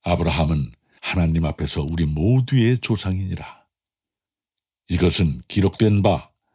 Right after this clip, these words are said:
"내가 너를 많은 민족들의 조상으로 삼았느니라" 함과 같으니 그가 믿은 하나님은 죽은 자들을 살리시고 존재하지 않는 그것들을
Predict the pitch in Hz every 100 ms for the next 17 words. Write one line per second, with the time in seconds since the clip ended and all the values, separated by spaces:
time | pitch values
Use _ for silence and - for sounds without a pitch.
0 | _ _ _ 101 104 113 107 120 131 101
1 | - _ - 82 104 127 117 117 123 127
2 | 127 120 - 95 120 131 139 143 - 143
3 | 139 123 120 113 120 - 95 110 107 80
4 | - 67 67 67 _ _ _ _ _ _
5 | _ _ _ - 98 131 135 139 175 123
6 | 120 92 78 92 104 - _ _ _ _
7 | _ _ - 104 143 151 143 135 156 135
8 | 131 131 101 90 80 - _ _ _ _
9 | - 113 135 151 147 139 123 139 139 -
10 | 135 139 117 131 92